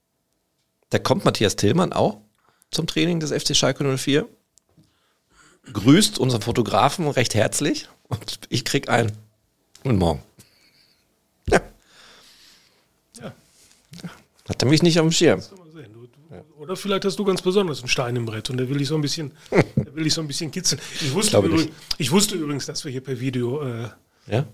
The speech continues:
Speaker 2: äh, laufen.
Speaker 1: Weil die Kamera da steht.
Speaker 2: Weil die Kamera da steht, weil du mir das ja vorher auch gesagt hast. Also
Speaker 1: Ja, aber
Speaker 2: das, das spontane Winken war gerade jetzt im Grunde nur so ein bisschen so ein Gag, ne?
Speaker 1: Jetzt st-, stell dir doch mal vor, es gibt Podcast-Hörer,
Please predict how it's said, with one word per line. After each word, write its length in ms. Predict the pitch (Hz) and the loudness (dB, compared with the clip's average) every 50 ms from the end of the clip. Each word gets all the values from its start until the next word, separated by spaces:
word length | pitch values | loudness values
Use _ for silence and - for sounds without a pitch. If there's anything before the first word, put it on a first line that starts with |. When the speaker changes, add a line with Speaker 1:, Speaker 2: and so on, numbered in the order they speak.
| - 190 | -14 -12
Speaker 2:
äh, 340 | 170 156 143 139 143 139 139 135 127 | -10 -8 -8 -8 -10 -10 -12 -14 -18
laufen. 520 | 123 127 135 - - 147 139 147 151 - _ | -20 -20 -20 -20 -18 -18 -18 -18 -18 -6 _
Speaker 1:
Weil 100 | - 107 | 2 2
die 100 | 101 101 | 2 4
Kamera 300 | 104 135 147 147 120 98 87 | 2 2 2 2 2 0 0
da 120 | 85 85 | -2 -4
steht. 260 | - - 87 87 104 | -6 -6 -4 -4 -4
Speaker 2:
Weil 80 | 143 139 | -2 -2
die 100 | 143 139 | -4 -4
Kamera 320 | 151 156 160 175 165 175 | -4 -2 -2 -2 -2 0
da 100 | 170 175 170 | -2 -2 -2
steht, 200 | 170 190 175 165 | -2 -2 -2 -2
weil 100 | 165 160 | -2 -4
du 80 | 170 | -4
mir 120 | 175 175 170 | -4 -4 -4
das 140 | 170 - - | -4 -4 -4
ja 80 | 180 | -4
vorher 240 | - - 170 165 165 | -4 -6 -8 -8 -8
auch 100 | 160 - | -8 -8
gesagt 320 | - 165 147 160 156 - - | -8 -6 -4 -4 -4 -4 -6
hast. 140 | 180 170 165 | -8 -8 -8
Also 240 | 156 147 151 147 135 | -8 -8 -8 -6 -2
Speaker 1:
Ja, 120 | - 95 131 117 | 2 4 4 4
aber 160 | 101 101 107 | 4 2 0
Speaker 2:
das, 160 | - 135 135 - - | -2 -4 -6 -10 -8
das 140 | - 175 170 - | -4 -4 -2 -2
spontane 540 | - 196 175 135 160 175 185 190 190 156 | 0 0 0 0 0 0 0 2 2 2
Winken 240 | 151 185 208 214 190 170 | 0 -2 -2 -4 -4 -6
war 100 | 165 147 | -6 -4
gerade 240 | 143 156 165 170 | -4 -4 -4 -2
jetzt 200 | 165 160 156 - | -2 -2 0 -2
im 120 | 175 170 151 | -4 -4 -6
Grunde 160 | 147 170 165 160 | -6 -6 -6 -4
nur 140 | 160 165 151 | -4 -4 -4
so 80 | 151 | -6
ein 80 | 151 143 | -6 -6
bisschen 420 | 147 143 - 160 147 143 156 160 | -6 -6 -6 -6 -8 -10 -10 -8
so 100 | 139 147 | -6 -4
ein 80 | 147 131 | -4 -2
Gag, 280 | 143 135 - - - - | -4 -4 -6 -8 -12 -12
ne? 100 | 139 139 143 | -10 -8 -4
Speaker 1:
Jetzt 240 | 107 107 - - - | -2 -2 -2 0 2
st-, 140 | 131 117 - | 0 0 4
stell 200 | - - 156 190 | 6 6 8 8
dir 100 | 196 190 | 8 6
doch 120 | 170 175 160 | 4 4 4
mal 160 | 170 160 147 | 4 4 2
vor, 420 | 135 - - - 151 180 226 277 - | 2 0 -4 -2 -2 0 0 -2 -2
es 200 | - - 120 - | -2 -2 -2 0
gibt 240 | - 165 - - - | -2 -4 -4 -4 -2
Podcast-Hörer, 880 | - 160 156 - - 170 156 165 165 - - - 156 156 156 156 156 | 0 0 0 0 2 2 2 4 2 0 0 0 2 2 4 2 2